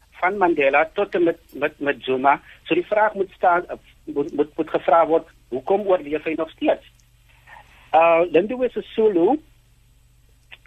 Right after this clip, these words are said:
ehm, kom natuurlik uit die beroemde Sisulu familie uit, maar wat vir my opgeval het die afgelope tyd, veral vir die afgelope drie jaar,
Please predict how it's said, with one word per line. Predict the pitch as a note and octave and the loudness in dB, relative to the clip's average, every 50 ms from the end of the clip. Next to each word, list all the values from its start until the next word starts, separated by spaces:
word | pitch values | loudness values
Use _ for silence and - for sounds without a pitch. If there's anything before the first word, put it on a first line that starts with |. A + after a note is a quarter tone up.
| - - | -2 2
ehm, | C3 C3+ C3 C3 - C#3 C#3+ - - | 2 2 4 2 0 -2 -4 -4 -2
kom | - A3+ A#3 | 0 0 0
natuurlik | A3+ A3+ A3 - G#3+ G3+ F#3+ G3+ G3 - | 0 -2 -6 -6 -6 -6 -6 -6 -6 -6
uit | F3+ E3 D#3 | -8 -8 -6
die | E3 E3 E3+ D#3 - | -6 -6 -8 -6 -4
beroemde | - D3 C3 C#3 D#3+ F#3 G3+ F#3+ G3 F#3+ - | -2 -2 -2 0 -2 0 0 0 0 0 -2
Sisulu | F#3 - - - F3 E3+ F3+ | -6 -6 -2 -2 0 0 0
familie | F3 - E3 C#3+ C#3 C3+ C3+ D3 G3+ - | 0 0 -2 -2 -2 -4 -10 -10 -10 -10
uit, | D3 D3 - - _ _ _ _ _ _ _ - - - - | -10 -14 -14 -16 _ _ _ _ _ _ _ -20 -20 -16 -4
maar | - D3 D#3+ D#3+ | 0 2 2 4
wat | D#3+ D#3+ D#3+ | 2 0 -2
vir | - F#3+ | -2 -2
my | F3 F#3+ - - | -2 -2 0 0
opgeval | A3 A3 - - C4 B3 - G#3+ F#3+ | -2 -2 0 -2 -4 -2 -2 0 0
het | F#3 F3+ | 0 0
die | E3+ - - | 0 0 2
afgelope | F3 E3+ - - - - F3 F3 - - D#3+ - - | 2 0 0 -2 -6 -2 -2 -2 -2 -2 -6 -4 0
tyd, | - E3+ D3+ - _ _ | 0 0 0 -2 _ _
veral | - - F3 - E3+ E3+ E3+ | -16 -12 -8 -4 -2 -2 -2
vir | - - E3 | -4 -6 -4
die | C#3+ | -2
afgelope | D3 D3 - D#3+ D#3+ - D#3 - - _ _ _ _ - C#3+ A2+ - | -2 0 0 0 0 2 0 -2 -2 _ _ _ _ -8 -8 -6 -2
drie | C#3+ D3 E3+ F3 C3+ | 0 0 0 2 2
jaar, | C3 B2+ B2+ C3 C3+ B2+ A2+ | 2 4 4 4 4 2 -2